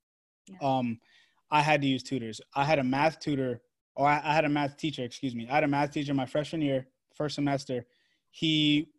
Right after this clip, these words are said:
Speaker 2: wouldn't talk to anyone. He would just put, like, equations on the board, and then he would just look back and say, "Does everyone understand?" And everyone's looking at each other like, "What is going on?" Um,
Speaker 1: <laughs>
Speaker 2: that was the most stressful semester, let alone I had a, a very bad injury.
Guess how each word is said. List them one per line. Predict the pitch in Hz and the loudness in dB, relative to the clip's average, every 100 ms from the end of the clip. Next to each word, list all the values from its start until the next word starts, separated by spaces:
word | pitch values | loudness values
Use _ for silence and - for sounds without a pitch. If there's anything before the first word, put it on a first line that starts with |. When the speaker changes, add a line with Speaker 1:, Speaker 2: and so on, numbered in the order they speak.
| _ | _
Speaker 2:
wouldn't | 139 139 165 175 | -4 2 2 2
talk | 165 156 | 0 0
to | 147 | 0
anyone. | 139 135 135 131 | 0 0 0 -2
He | 135 | -2
would | 135 | -4
just | 135 131 - _ _ _ - | -4 -6 -8 _ _ _ -2
put, | 160 147 | 0 0
like, | 131 | -2
equations | 131 - 147 147 147 | -4 -2 0 0 0
on | 139 | 2
the | 127 120 | 0 0
board, | 135 131 120 - _ _ _ - | 2 2 0 -8 _ _ _ -6
and | 131 | -2
then | 143 135 | -2 -2
he | 139 | -2
would | 135 | -4
just | 131 123 - - | -6 -8 -10 -6
look | 147 170 139 | 2 2 4
back | 151 143 | 0 2
and | 143 | -2
say, | 156 | -2
"Does | 143 143 | -2 0
everyone | 156 160 160 | 2 2 2
understand?" | 151 139 175 220 185 | 0 -2 -4 -2 0
And | 139 131 | 0 0
everyone's | 143 147 147 131 | -2 0 -2 -2
looking | 160 185 147 | -4 -2 0
at | 131 | -2
each | 123 131 | -2 -4
other | 127 123 117 | -2 -4 -6
like, | 117 117 _ _ | -10 -12 _ _
"What | 131 135 160 | -6 2 4
is | 151 135 | 4 0
going | 143 135 127 | 0 -2 -2
on?" | 139 135 110 _ _ _ - 127 | -2 -4 -6 _ _ _ -10 -4
Um, | 127 120 - | -2 -4 -8
Speaker 1:
<laughs> | - _ | -18 _
Speaker 2:
that | 156 170 | 4 6
was | 185 147 | 6 2
the | 151 | -2
most | 147 135 - | 0 0 0
stressful | 160 151 165 | 2 2 2
semester, | 139 139 139 143 156 156 | -4 0 0 0 0 0
let | 143 143 | 2 2
alone | 143 147 139 139 | 2 2 0 0
I | 139 | 0
had | 139 135 | 2 0
a, | 120 127 | -2 -6
a | 131 | -4
very | 143 135 | -2 0
bad | 135 131 | 0 2
injury. | 143 143 143 139 | 2 2 0 0